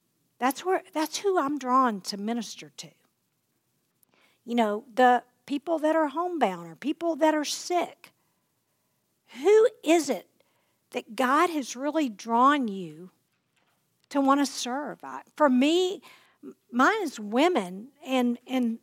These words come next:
specifically, even as I was tweaking it, I thought, well, women is a broad category, um, but I do. I'm drawn to women, whether it's in India or or here,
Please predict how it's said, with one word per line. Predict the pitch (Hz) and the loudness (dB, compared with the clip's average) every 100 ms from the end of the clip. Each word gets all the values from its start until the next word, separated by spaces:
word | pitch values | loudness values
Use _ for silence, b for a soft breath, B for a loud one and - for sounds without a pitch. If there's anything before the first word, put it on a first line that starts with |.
| - | -14
specifically, | - - 247 - - 440 - 349 240 220 220 | -12 -10 -10 -6 -4 -4 -4 -4 0 0 0
even | 277 277 | 0 0
as | 240 233 | 2 4
I | 254 | 2
was | 294 226 - | 2 -6 -14
tweaking | - 370 392 277 214 | -6 -2 -2 -4 -8
it, | 196 233 | -10 -6
I | 247 | -4
thought, | 254 - 233 220 214 - b b b b b b | -2 2 4 4 2 -4 b b b b b b
well, | 247 233 | 0 4
women | 339 392 370 | 6 6 4
is | 285 247 | 2 0
a | |
broad | 202 240 254 240 - | 2 6 8 6 0
category, | - 349 392 214 196 180 175 185 _ _ _ _ _ - | -6 -2 -2 -4 -6 -6 -6 -10 _ _ _ _ _ -6
um, | 208 190 185 190 - _ - | 0 0 -2 -6 -16 _ -2
but | 277 | 4
I | 269 | 4
do. | 247 392 403 | 4 2 4
I'm | 220 233 | 2 2
drawn | 269 302 262 | 2 2 2
to | |
women, | 240 254 262 | 0 0 2
whether | 247 233 | 2 0
it's | 214 - | -2 -8
in | 208 | -10
India | 240 294 330 330 320 302 302 269 | -2 0 0 0 0 -2 -2 -4
or | 180 180 185 233 _ 311 | -6 -12 -16 -20 _ -12
or | 214 196 185 185 233 _ | -4 -2 -2 -8 -14 _
here, | - 294 330 330 339 | -6 0 2 4 2